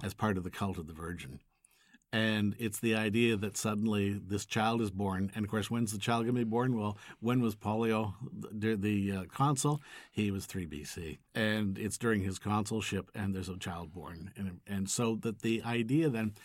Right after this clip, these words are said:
is that, um, look, we can't be emotional about these things. If you're, g-, you take the Roman mentality,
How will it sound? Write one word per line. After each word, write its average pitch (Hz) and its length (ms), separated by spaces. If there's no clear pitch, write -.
is 120 300
that, 110 240
um, 104 420
look, 135 300
we 113 160
can't 135 400
be 117 120
emotional 101 520
about 85 280
these 80 240
things. 87 380
If 110 160
you're, 104 120
g-, 98 200
you 104 560
take 143 240
the 110 80
Roman 127 380
mentality, 107 640